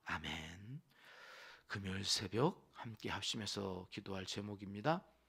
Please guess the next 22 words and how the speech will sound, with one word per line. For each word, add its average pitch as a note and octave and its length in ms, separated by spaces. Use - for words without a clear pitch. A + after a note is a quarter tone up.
하나님 A2 400
나라를 F#2 520
위해 F2+ 380
일할 A2 400
일꾼들을 B2 760
위해서 G2+ 260
기도합니다. - 760
서로가 - 720
서로에게 C3 480
상처되지 C#3+ 680
않고 A2 480
서로를 F#2 540
위로하며 B2+ 640
축복하며 - 640
하나님의 E2 500
나라를 D#2+ 260
함께 D3+ 600
일구어가는 C3 1000
일꾼들 G2+ 760
되어지기를 F#2 680
위해서 F2+ 240
기도합니다. B2 640